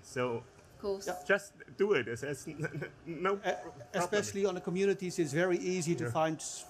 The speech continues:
Speaker 3: companies who are facing the same challenges. Uh, they just ask, "Hey, s-, uh, does somebody have experience with this?" Or, "Hey, we're thinking about this. Anybody?" And then you can just, well, immediately connect with someone, and they can walk you through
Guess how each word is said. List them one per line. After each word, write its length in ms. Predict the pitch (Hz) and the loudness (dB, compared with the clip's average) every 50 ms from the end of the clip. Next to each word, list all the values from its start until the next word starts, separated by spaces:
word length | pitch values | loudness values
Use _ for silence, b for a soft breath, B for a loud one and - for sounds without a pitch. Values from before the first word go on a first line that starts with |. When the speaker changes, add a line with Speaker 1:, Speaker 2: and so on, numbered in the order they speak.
| - - - - - - | -18 -20 -20 -20 -6 0
Speaker 3:
companies 580 | - 180 175 - 156 165 160 151 - - - - | 2 2 2 2 0 0 0 0 0 -2 -8 -4
who 400 | 170 151 151 190 190 165 151 160 | -2 -2 -2 0 0 0 2 2
are 100 | 160 151 | 0 0
facing 340 | - 175 175 160 - 165 | 0 0 0 0 2 0
the 60 | 156 143 | -2 -2
same 240 | - - 165 165 160 | 0 0 0 0 0
challenges. 760 | - - 160 160 156 151 143 135 143 139 131 - - - - | 0 2 2 2 2 2 0 2 2 2 2 0 -4 -6 -6
Uh, 400 | - 156 139 135 139 139 139 139 - B B B B B B | -4 -2 -2 0 0 0 -2 -4 -6 B B B B B B
they 80 | 156 | -4
just 220 | 139 131 156 139 - | 0 0 0 0 0
ask, 260 | 208 160 156 147 - | 0 0 0 0 0
"Hey, 180 | 156 165 160 147 | -2 -2 0 -2
s-, 140 | - - - - | -2 -4 -4 -2
uh, 120 | 151 143 | -2 -2
does 160 | 135 147 143 | 0 -2 -2
somebody 320 | - 175 160 156 156 156 147 | 0 0 0 0 2 2 2
have 200 | 143 151 147 - | 2 0 0 -2
experience 540 | 185 - - - 180 170 170 160 156 151 - | -6 -8 -4 0 2 2 2 2 0 0 -2
with 120 | 160 143 | -2 -2
this?" 180 | 131 151 147 147 | 0 0 0 0
Or, 80 | 151 135 | -2 -2
"Hey, 160 | 147 156 160 | 0 0 0
we're 180 | 151 147 143 - 165 | 0 0 -2 0 0
thinking 240 | 160 160 156 156 156 | 0 0 0 0 -2
about 320 | 151 143 151 147 147 143 | 0 2 2 2 2 2
this. 320 | 139 143 147 139 - - - - - B B B B B B B - | 2 2 2 0 0 -6 -12 -14 -20 B B B B B B B -2
Anybody?" 600 | 160 156 160 143 151 151 151 147 147 147 147 185 | 0 0 2 2 2 2 2 2 2 0 0 0
And 120 | 160 143 143 | -2 0 0
then 120 | 151 151 | 0 2
you 60 | 151 143 | 0 0
can 160 | 160 151 139 | 0 0 2
just, 340 | 143 147 139 - - - - | 2 0 0 0 -6 -4 0
well, 220 | 170 151 135 - | 0 2 0 0
immediately 460 | - 151 160 165 170 170 160 151 151 147 | 0 0 2 2 2 2 2 2 2 2
connect 400 | - - 156 160 165 165 - - | 2 0 2 2 2 0 0 -4
with 120 | 160 - | -6 -4
someone, 480 | - - 160 147 139 139 135 131 135 143 | -2 0 0 0 2 2 2 2 0 -2
and 120 | 143 139 | -2 0
they 100 | 139 135 | 0 0
can 280 | 131 147 135 135 135 127 | 0 0 0 2 2 2
walk 240 | 139 151 147 - - | 2 0 0 -2 -8
you 60 | 151 | -8
through 380 | - - 156 147 139 139 135 | -6 -2 0 0 2 2 0